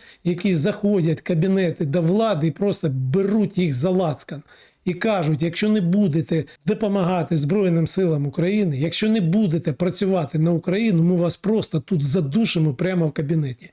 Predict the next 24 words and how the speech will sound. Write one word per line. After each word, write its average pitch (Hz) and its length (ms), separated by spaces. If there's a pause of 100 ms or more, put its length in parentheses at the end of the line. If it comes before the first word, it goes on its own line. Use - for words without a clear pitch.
(300)
Отак 202 460
мають 190 460
зараз 190 480
робити 180 460
всі 190 240
українці. 165 680 (280)
Не 202 380
мовчати! 190 1000 (240)
Якщо 233 340
не 226 120
можете 196 500
зайти 190 480
в 151 80
кабінет 202 600 (200)
і 185 80
спитати 185 720 (120)
з 147 120
начальника, 180 680
чим 185 260
він 170 140
там 175 200
займається, 156 680 (540)
використовуйте 208 1000
соцмережі, 196 840